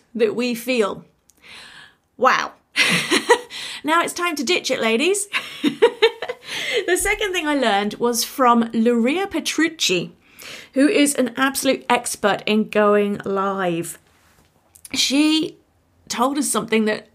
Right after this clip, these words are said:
I'm now, like, kind of, duh, face palming,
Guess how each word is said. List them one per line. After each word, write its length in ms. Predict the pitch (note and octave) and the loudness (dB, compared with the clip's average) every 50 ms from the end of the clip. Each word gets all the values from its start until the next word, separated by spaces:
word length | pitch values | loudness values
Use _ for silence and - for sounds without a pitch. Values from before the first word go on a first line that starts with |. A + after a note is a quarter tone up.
| - | -2
I'm 160 | - C4 B3+ B3+ | -2 0 2 2
now, 180 | C#4+ D#4 D4+ | 2 2 4
like, 340 | C4 A3 G#3 - - - - | 4 4 4 2 0 -8 -8
kind 200 | - A3+ G3+ G3+ | -6 -6 -4 -4
of, 80 | F#3+ - - - - _ _ _ _ - | -6 -10 -14 -20 -20 _ _ _ _ 2
duh, 460 | C4 B3 A#3+ A#3 A#3 A#3 A#3 A#3+ A#3+ | 4 4 6 6 6 6 6 4 2
face 380 | - - - A3+ A3+ C4 - | -2 0 2 2 2 2 0
palming, 560 | - - C#4 A3 G#3 G3+ G3 F#3+ F3+ F#3 G3+ | -2 0 2 2 2 0 -2 -2 -4 -6 -6